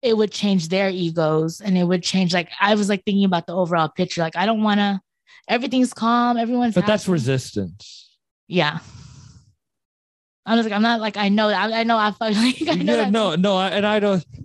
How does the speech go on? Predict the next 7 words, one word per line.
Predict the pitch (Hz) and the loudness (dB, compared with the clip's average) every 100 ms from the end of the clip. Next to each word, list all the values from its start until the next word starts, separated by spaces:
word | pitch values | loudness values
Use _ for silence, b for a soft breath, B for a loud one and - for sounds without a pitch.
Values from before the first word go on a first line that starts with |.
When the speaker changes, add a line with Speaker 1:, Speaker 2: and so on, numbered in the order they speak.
| - - | -10 -2
Speaker 2:
but | 175 | 0
I | 175 | 2
think, | 165 190 190 - _ _ _ _ _ - | 2 2 2 -2 _ _ _ _ _ -8
I | 147 | -2
hope | 165 185 160 | 0 0 0
everyone | 123 156 175 139 113 104 107 _ _ _ _ _ _ 110 | -4 0 2 2 0 -4 -10 _ _ _ _ _ _ -10
knows, | 120 123 120 110 107 - - - | -2 2 2 0 -2 -8 -20 -20